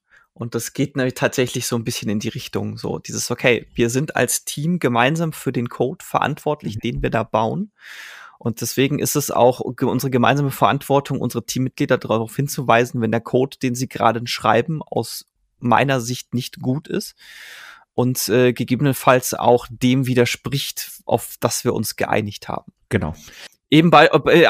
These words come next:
Speaker 1: noch mal einfaches Beispiel: ähm, wir haben uns geeinigt, alles, was wir schreiben, ist getestet und dann wird hier irgendwas committed, wo es keine Tests für gibt. Das ist jetzt ein sehr
Speaker 2: Mhm.
Speaker 1: triviales Beispiel, aber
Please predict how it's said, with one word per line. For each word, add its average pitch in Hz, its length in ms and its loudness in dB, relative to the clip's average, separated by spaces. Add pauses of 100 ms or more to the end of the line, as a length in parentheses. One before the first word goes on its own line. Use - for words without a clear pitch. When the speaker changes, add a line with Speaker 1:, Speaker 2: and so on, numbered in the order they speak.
Speaker 1:
noch 160 160 6
mal 170 120 6
einfaches 165 460 6
Beispiel: 156 640 6
ähm, 135 440 4
wir 127 200 2
haben 127 180 4
uns 139 200 -2
geeinigt, 131 580 0 (140)
alles, 135 320 2
was 143 120 -4
wir 143 80 -2
schreiben, - 340 2
ist 135 100 -6
getestet - 500 -4
und 127 140 -8
dann 123 160 -4
wird - 160 -2
hier - 140 -4
irgendwas 120 220 -6
committed, 123 460 -4
wo 117 160 -6
es - 140 -8
keine 117 220 -2
Tests - 360 -6
für - 120 -8
gibt. - 180 -20
Das 110 80 -12
ist 104 60 -10
jetzt 101 160 -8
ein - 40 -18
sehr 110 120 2
Speaker 2:
Mhm. - 40 -16
Speaker 1:
triviales 107 440 0
Beispiel, - 420 -2
aber 110 220 -2